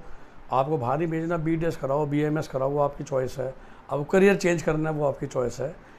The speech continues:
But अगर एमबीबीएस करना है और आप नेपाल के लिए open है, being a, मैं तो उसको हमेशा कहता हूँ India का ट्वेंटी नाइन state है वो for all practical purpose,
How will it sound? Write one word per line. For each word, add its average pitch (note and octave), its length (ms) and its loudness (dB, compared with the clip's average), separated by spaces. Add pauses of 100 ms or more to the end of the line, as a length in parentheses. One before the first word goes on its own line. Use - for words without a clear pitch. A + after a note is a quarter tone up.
(280)
But C3+ 120 -2
अगर D#3 220 -2
एमबीबीएस D#3 440 2
करना C#3 320 -2
है D#3 60 0
और D#3 100 0
आप D3 140 0
नेपाल D3 380 0
के D3+ 120 -4
लिए D3+ 180 0
open C#3+ 320 -2
है, D3 220 -4
being C#3+ 260 -2
a, D3 160 0 (440)
मैं C#3+ 100 0
तो D#3+ 60 -2
उसको D3+ 140 -2
हमेशा D3+ 240 0
कहता D3+ 200 0
हूँ E3 60 2
India D3+ 160 2
का D#3+ 80 2
ट्वेंटी D3+ 280 -2
नाइन D3+ 180 0
state C3+ 320 -2
है B2 60 2
वो C#3 100 0
for C3+ 120 -2
all C#3 200 2
practical C3 380 -2
purpose, A#2 360 -4